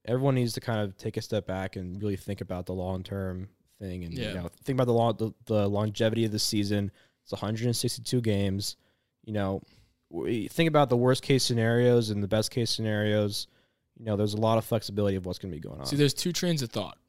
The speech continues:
Speaker 2: two schools of thought. There's, like, where J J's at, he, and he's just like, "Wake me up in October. It's
Speaker 1: Mm-hmm.
Speaker 2: okay. F-, we'll figure it out. It's way too early." And then there's people that are hitting the panic button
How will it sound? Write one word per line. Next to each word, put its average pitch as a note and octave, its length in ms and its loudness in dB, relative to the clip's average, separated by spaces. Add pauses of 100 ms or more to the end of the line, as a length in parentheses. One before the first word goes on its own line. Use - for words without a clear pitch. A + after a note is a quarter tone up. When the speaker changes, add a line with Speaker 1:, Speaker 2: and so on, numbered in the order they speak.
Speaker 2:
two - 120 -8
schools A#2+ 340 0
of A2 100 -6
thought. F#2 260 -6 (340)
There's, A#2 400 0 (600)
like, A#2+ 120 -6
where A#2+ 100 2
J C#3 240 6
J's C#3+ 320 6
at, C3+ 280 2 (200)
he, C3+ 260 -4
and A#2 100 -2
he's A#2+ 200 -2
just A2+ 200 -6
like, A2 200 -6
"Wake A#2 240 0
me B2 120 2
up A#2+ 120 0
in - 80 0
October. A#2 720 -2
It's A#2 160 2
Speaker 1:
Mm-hmm. A2+ 140 6
Speaker 2:
okay. A2+ 340 2
F-, - 220 -10
we'll A2 140 -8
figure A#2+ 380 -2
it A2+ 80 -2
out. A2 240 -2
It's - 240 -6
way A2 180 2
too A#2 220 -2
early." A2+ 300 0 (340)
And A#2 120 -2
then A#2+ 120 -2
there's A#2 180 -2
people A#2+ 220 -2
that A#2 100 0
are - 20 -2
hitting C3 180 -2
the A2 60 -4
panic C#3+ 420 2
button A2+ 360 -2